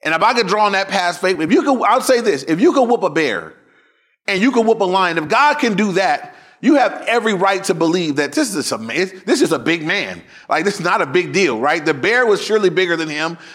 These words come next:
Uh, the lion was stronger than him. There's nothing for God. It'd be a lot for me, but it's nothing for God. When you get faced with a new challenge, when you get faced with a new set of circumstances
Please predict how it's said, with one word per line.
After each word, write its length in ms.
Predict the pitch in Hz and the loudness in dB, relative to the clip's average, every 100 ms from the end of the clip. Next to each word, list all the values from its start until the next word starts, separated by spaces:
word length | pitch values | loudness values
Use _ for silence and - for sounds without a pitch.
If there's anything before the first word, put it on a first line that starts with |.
| - | -4
Uh, 460 | 156 160 156 156 - | 2 2 2 -2 -4
the 100 | 180 | -2
lion 480 | 180 190 233 240 226 | 0 2 2 2 2
was 140 | 202 180 | 0 0
stronger 380 | 220 208 202 | 0 0 2
than 160 | 170 156 | 0 0
him. 240 | 160 165 | 0 -2
There's 140 | 170 220 | -2 -2
nothing 460 | 180 294 294 131 | 0 -2 -2 -4
for 160 | 123 165 | -4 -6
God. 440 | 151 156 98 82 - - _ | -2 0 -2 -4 -12 -20 _
It'd 160 | 240 269 | -2 2
be 100 | 262 | 2
a 60 | 220 | 2
lot 260 | 226 233 | 2 2
for 100 | 214 | -2
me, 280 | 202 240 165 | -2 -4 -2
but 140 | 165 | -2
it's 100 | 226 | -2
nothing 300 | 208 208 214 | -4 -6 -6
for 140 | - 185 | -6 -6
God. 360 | 180 160 104 - - - _ _ _ - | -4 -4 -4 -8 -20 -20 _ _ _ -8
When 480 | 269 226 233 226 214 | 0 0 2 -2 -4
you 280 | 165 220 285 | 0 2 4
get 200 | 254 233 | 2 0
faced 340 | - 214 196 | 0 -2 0
with 120 | 190 165 | 0 0
a 40 | |
new 140 | 170 | -2
challenge, 680 | 180 143 117 - - - - _ _ | -4 -6 -6 -12 -20 -20 -20 _ _
when 140 | 127 | -6
you 160 | 180 254 | 0 2
get 160 | 240 226 | 2 0
faced 340 | 214 202 196 | 0 0 0
with 100 | 185 | 0
a 60 | 160 | 0
new 200 | 175 185 | -4 -6
set 240 | 170 147 | -2 -2
of 60 | 131 | -2
circumstances 840 | 139 131 117 - 107 92 92 | -6 -6 -12 -12 -12 -12 -18